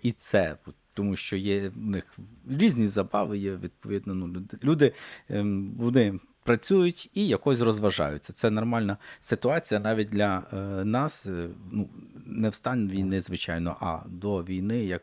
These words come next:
було, що люди працюють і в вихідні, коли їм це дає можливість, вони якось розважаються. Хтось, е, любить, е, шахмати, пограти шахи, а хтось, е,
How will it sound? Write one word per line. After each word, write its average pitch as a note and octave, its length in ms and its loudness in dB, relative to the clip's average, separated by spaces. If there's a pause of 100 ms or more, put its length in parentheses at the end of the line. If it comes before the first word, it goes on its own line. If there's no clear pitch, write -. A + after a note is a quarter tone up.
було, G2 320 -4 (220)
що E2+ 580 -2
люди G2+ 400 -4 (140)
працюють D#3 760 -4
і F#3 160 -2
в C#3 60 -4
вихідні, G2 840 -2 (360)
коли F#2+ 220 -2
їм F2+ 160 -2
це F2+ 200 -4
дає F2 240 -4
можливість, A2+ 520 -2 (260)
вони G2+ 160 -2
якось A2+ 360 -2
розважаються. F#2+ 640 -4
Хтось, - 440 -2
е, G2+ 200 2 (880)
любить, G2+ 500 -4
е, E2+ 300 -4
шахмати, A2+ 520 -2
пограти G2+ 460 -4
шахи, G2 420 -2 (300)
а F2+ 340 0
хтось, C3+ 380 -2
е, G2+ 140 0